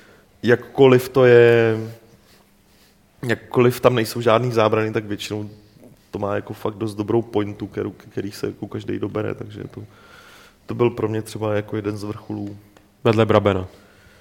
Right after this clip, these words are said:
Speaker 1: No, tak to je něco jinýho, jako trošku. Já
Speaker 2: No,
Speaker 1: jsem,
Speaker 2: to je muž,
Speaker 1: ano,
Speaker 2: no.
Speaker 1: toho pána jsem jako na-, naživo jsem se s ním setkal poprvé.
Speaker 2: Fakt? Až teď, jo?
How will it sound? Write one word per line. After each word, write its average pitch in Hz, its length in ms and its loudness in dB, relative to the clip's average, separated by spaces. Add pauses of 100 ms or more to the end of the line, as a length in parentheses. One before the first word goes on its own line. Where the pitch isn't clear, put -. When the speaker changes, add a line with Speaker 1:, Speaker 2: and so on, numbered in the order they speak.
(760)
Speaker 1:
No, 135 420 6
tak 175 140 6
to 180 100 2
je 156 60 6
něco 160 240 0
jinýho, 156 400 2
jako 127 180 2
trošku. 123 320 0
Já 113 60 12
Speaker 2:
No, 131 60 8
Speaker 1:
jsem, 160 200 2
Speaker 2:
to 160 100 8
je 156 100 8
muž, 143 120 2
Speaker 1:
ano, 151 200 8
Speaker 2:
no. 95 160 2
Speaker 1:
toho 160 200 8
pána 147 380 10
jsem 147 280 0
jako 139 200 -4
na-, 123 260 2
naživo 131 380 2
jsem 139 180 -4
se 127 120 -10
s - 100 -12
ním 127 120 -8
setkal 139 340 -2
poprvé. 120 540 2
Speaker 2:
Fakt? 123 300 0
Až 123 120 -12
teď, 139 240 -10
jo? 98 100 -10